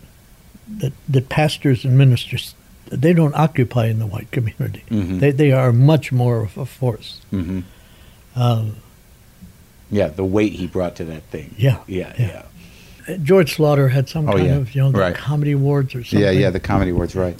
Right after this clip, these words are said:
Speaker 1: I present him with the award. Then, uh, Richard looks at me and he said, uh, he said, "I s-, I stole your album." I said, I said, "What'd you say, Richard?"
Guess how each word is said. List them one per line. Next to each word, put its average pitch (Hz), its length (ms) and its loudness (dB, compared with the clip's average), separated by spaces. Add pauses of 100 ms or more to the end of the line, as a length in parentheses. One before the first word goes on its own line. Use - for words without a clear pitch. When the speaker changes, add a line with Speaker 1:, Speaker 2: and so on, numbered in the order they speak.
(120)
Speaker 1:
I 127 240 -4 (140)
present 135 320 2
him 131 120 2
with 120 120 -2
the 120 80 -6
award. 113 340 -8 (400)
Then, 143 260 4
uh, 127 80 -2
Richard 139 360 2
looks 143 240 0
at 127 80 -8
me 101 100 -12
and 104 80 -8
he 110 60 -6
said, 110 360 -6
uh, 85 80 -16 (1300)
he 123 60 -10
said, 165 180 -6
"I 247 140 -4
s-, - 160 -6 (360)
I 254 160 -4
stole 247 480 2
your 220 180 6
album." 202 580 2 (1400)
I 139 60 -12
said, - 200 -16 (280)
I 143 80 -2
said, 139 160 2
"What'd 202 220 0
you 247 60 0
say, - 220 -2 (140)
Richard?" - 260 -2